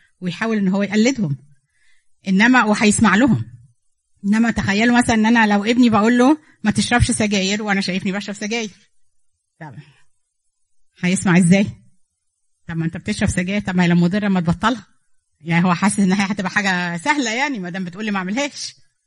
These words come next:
فلازم أنا أكون إكزامبل ليهم. عشان كده نحامية كان هو بيبني معاهم، وكان بيحط فلوس، على فكرة لو قريته بعد كده،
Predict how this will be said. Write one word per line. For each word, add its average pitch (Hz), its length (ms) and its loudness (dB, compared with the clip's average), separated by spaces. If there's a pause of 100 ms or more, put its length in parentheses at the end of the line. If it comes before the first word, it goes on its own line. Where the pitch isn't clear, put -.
(420)
فلازم 262 540 6
أنا 269 160 4
أكون 240 320 2
إكزامبل 226 580 0
ليهم. 190 380 -4 (320)
عشان 190 200 0
كده 214 180 0
نحامية 285 440 4
كان 226 200 2
هو 262 340 4 (280)
بيبني 233 420 6
معاهم، 202 480 2 (220)
وكان 208 220 -2
بيحط 214 400 -4
فلوس، 269 320 0
على 214 160 -2
فكرة 269 220 -8
لو 220 100 -6
قريته 233 300 -10
بعد 214 180 -8
كده، 285 320 -8